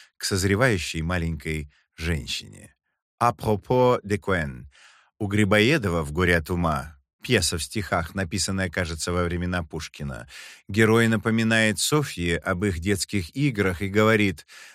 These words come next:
«Мы в тёмном уголке, и кажется, что в этом», что звучит несколько двусмысленно. «Ещё чаю, Ван?»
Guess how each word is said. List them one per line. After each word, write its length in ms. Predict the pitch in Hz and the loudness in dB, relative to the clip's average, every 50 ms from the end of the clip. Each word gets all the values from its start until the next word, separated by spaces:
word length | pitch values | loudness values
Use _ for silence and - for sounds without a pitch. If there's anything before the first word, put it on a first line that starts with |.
| _ - | _ -2
«Мы 420 | 117 110 120 123 123 120 117 - - | 0 2 4 6 6 6 4 4 0
в 80 | - | -6
тёмном 600 | - - 123 123 120 110 110 107 107 107 104 101 - | -2 2 4 4 6 6 4 4 4 2 2 0 -2
уголке, 720 | 101 98 92 92 101 98 98 98 85 - - 156 160 160 | -4 -4 -2 0 2 2 2 0 -2 -2 0 2 2 2
и 240 | - - 120 110 90 | 0 0 -2 -2 -2
кажется, 800 | 82 - 123 131 131 113 117 120 107 - - - 113 113 113 - - | 0 2 2 2 4 2 0 -4 -4 -2 -2 0 0 0 0 0 -2
что 380 | - - - - - 104 104 98 | -6 -10 -6 -2 0 0 2 0
в 180 | 87 82 - _ | 0 -4 -8 _
этом», 840 | - 113 117 107 95 80 - _ - 87 85 85 85 82 76 71 71 - _ _ _ _ _ _ _ | 0 2 2 4 2 0 -2 _ -2 -2 0 0 0 -2 -2 -4 -8 -14 _ _ _ _ _ _ _
что 260 | - - - - 110 | -12 -6 -2 0 0
звучит 400 | 98 104 107 104 - - 107 92 | 2 2 2 2 2 0 -2 -2
несколько 460 | 101 107 104 98 - 104 98 95 110 | 0 -2 -2 0 -2 -4 -4 -2 -4
двусмысленно. 840 | 101 107 120 127 - - 139 98 80 - 73 71 67 62 58 - - _ _ _ _ _ _ _ _ _ _ _ _ _ _ _ _ _ _ _ _ - | -4 -4 -4 -6 -4 -4 -4 -4 -4 -6 -8 -8 -10 -10 -12 -14 -18 _ _ _ _ _ _ _ _ _ _ _ _ _ _ _ _ _ _ _ _ -6
«Ещё 300 | 117 120 - - 190 175 | -2 -2 2 2 0 2
чаю, 340 | - - 98 85 76 76 | 2 2 2 2 2 0
Ван?» 320 | 73 82 76 65 55 - | -2 -2 -2 -4 -6 -12